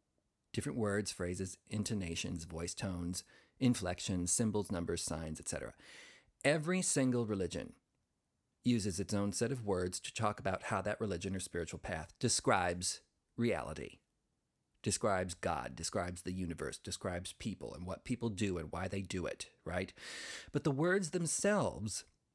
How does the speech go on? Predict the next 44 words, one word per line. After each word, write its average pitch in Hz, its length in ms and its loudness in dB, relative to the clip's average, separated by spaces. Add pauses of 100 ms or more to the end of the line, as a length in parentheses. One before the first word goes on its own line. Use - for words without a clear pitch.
(180)
are 135 100 6
not 185 260 4
the 165 60 2
same 160 320 2
thing 151 260 0
as 135 160 2
the 98 100 0
reality 107 760 0 (460)
they 135 180 4
are 98 160 4
describing. 95 600 -2
The 110 80 2
word 156 300 2
apple 147 340 0
is 95 140 -2
not 104 200 2
an 95 80 2
apple. 143 480 -2 (380)
The 143 80 2
word 127 220 4
car 180 300 2
is 131 100 0
not, 123 140 0
you 135 80 0
can't 170 220 -2
get 147 160 2
in 143 100 4
the 117 60 4
word 123 280 -2
car 143 340 2
and 101 140 -2
drive 107 280 0
it 113 60 4
around. 151 440 2 (920)
<laughs> - 60 -12 (760)
Okay, 127 160 4
so 139 140 4
this 190 220 2
is 285 120 2
a 262 60 6
very 202 300 6
big 135 480 2
deal, 135 600 4 (240)
people, 90 500 0